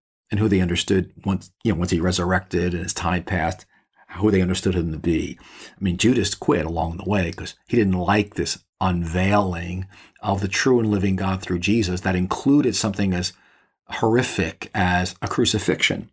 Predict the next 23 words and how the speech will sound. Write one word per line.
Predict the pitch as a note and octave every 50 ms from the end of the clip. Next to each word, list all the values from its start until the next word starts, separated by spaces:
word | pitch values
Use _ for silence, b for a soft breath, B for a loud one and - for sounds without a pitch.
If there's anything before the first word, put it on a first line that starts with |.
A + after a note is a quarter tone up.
| _ b b b
I | b
mean, | - D3 C#3
think | - G#3 A3
of | G3+ - -
Israel | - A#2 C#3 C#3 C#3 C3 A2+ G#2+ G2+
in | G2
the | G2+ G#2
wilderness | G#2+ B2 D3 E3 C#3 G#2 F#2+ F2 -
being | - G#2 G2+ F#2+
called | - - - - A#2 C3 C3 B2+
out | A#2 A2+
of | A2 F#2 G2
Egypt | G#2+ A#2 - - F#2 - -
and | G2 G2+
that | A2+ A2+ -
unfolding | A2 G#2+ G2 F#2+ - - - B2+ C#3 D3+ D#3+ D#3+ D3 C3+ B2+ A2
journey | F#2+ G#2+ A2 A#2+ B2+ A#2 G2
of | E2 F2
forty | - - - A2+ A2 G#2+ G#2 G2
years, | F2+ E2+ F#2 F#2+ F#2 E2 E2 - - - B B B B B B B B B B B B _
uh, | - F#2+ F2+ F2 F2 -
as | - F#2+ F#2 -
they | - G2+ G2+ F#2+ G2 F#2+